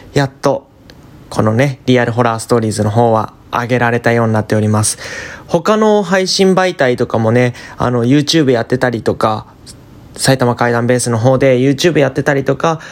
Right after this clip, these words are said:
あとはまあ、スペースXの方のね、スペースとかも全然参加できずに、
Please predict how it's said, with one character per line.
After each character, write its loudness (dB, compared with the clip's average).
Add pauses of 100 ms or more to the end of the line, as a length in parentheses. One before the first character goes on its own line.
あ -2
と 2
は 0
ま -2
あ、 -2
ス -2
ペ 2
ー -4
ス 2 (720)
X -2
の 2
方 2
の -4
ね、 2
ス -4
ペ 0
ー 0
ス 0
と 0
か -2
も 0 (320)
全 0
然 -2 (180)
参 0
加 0
で 2
き 0
ず 0
に、 -2